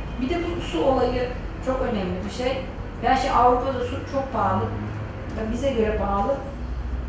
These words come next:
Bir euro, iki euro bir tane şişesi. Hele böyle biraz lüks su içeyim, Evian suyu içeyim derseniz üç buçuk, dört euro, beş eurolara falan satılıyor Evian'lar.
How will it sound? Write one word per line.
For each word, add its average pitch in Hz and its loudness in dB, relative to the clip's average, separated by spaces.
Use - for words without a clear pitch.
Bir 254 4
euro, 226 4
iki 262 0
euro 247 4
bir 220 0
tane 240 0
şişesi. 254 -2
Hele 226 0
böyle 220 6
biraz 220 6
lüks 254 -2
su 226 -6
içeyim, 214 -2
Evian 208 8
suyu 202 -6
içeyim 214 -4
derseniz 269 -2
üç - -4
buçuk, - -10
dört 214 -2
euro, 220 0
beş 208 -2
eurolara 208 -2
falan 208 -2
satılıyor 202 -4
Evian'lar. 208 -2